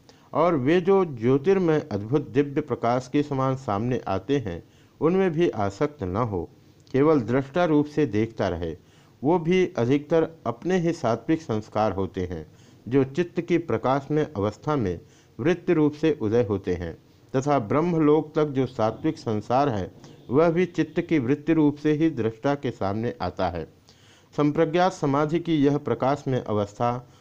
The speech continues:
उस सबीज मुक्ति का अनुभव कराती है, जिसका वर्णन अठारह सूत्र के विशेष वक्तव्य में किया गया है। बीसवाँ, संख्या सोलह में बतला आए हैं कि योग की शक्तियों को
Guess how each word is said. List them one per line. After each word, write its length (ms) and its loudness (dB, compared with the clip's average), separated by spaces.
उस 200 0
सबीज 360 2
मुक्ति 340 0
का 160 0
अनुभव 440 -2
कराती 480 -2
है, 220 -8
जिसका 320 0
वर्णन 460 0
अठारह 440 -2
सूत्र 360 -8
के 200 -2
विशेष 440 -2
वक्तव्य 500 -4
में 160 -4
किया 260 -2
गया 240 -2
है। 300 -12
बीसवाँ, 460 2
संख्या 420 0
सोलह 400 4
में 180 2
बतला 340 2
आए 260 0
हैं 340 -2
कि 220 2
योग 320 4
की 140 0
शक्तियों 520 0
को 280 -2